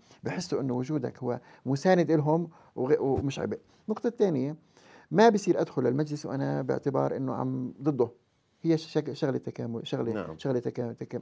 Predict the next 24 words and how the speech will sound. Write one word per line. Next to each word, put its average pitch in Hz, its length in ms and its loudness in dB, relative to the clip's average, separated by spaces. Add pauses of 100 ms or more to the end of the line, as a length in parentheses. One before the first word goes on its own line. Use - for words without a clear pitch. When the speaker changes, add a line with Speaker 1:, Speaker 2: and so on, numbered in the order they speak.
(120)
Speaker 1:
تكاملية. 135 680 -6 (300)
أهم 254 260 2
نقطة 156 480 0
في - 120 -8
التعامل 160 560 2
مع 120 140 -2
المجلس 120 380 -4
إنك 127 180 -8
تحصل - 300 -8
على 113 100 -4
الوثائق - 360 -8
الموجودة. 113 440 -10 (480)
Speaker 2:
طب 123 80 0
Speaker 1:
إذا 127 120 0
Speaker 2:
هون، 226 140 2
Speaker 1:
حك- 175 80 -4
Speaker 2:
هون 202 180 0
في 170 160 -6
هذا 165 220 -2
ال-، 101 220 -4
في 123 120 -8
هاي 131 180 -4
النقطة، 87 420 -10
Speaker 1:
نعم. 135 120 -6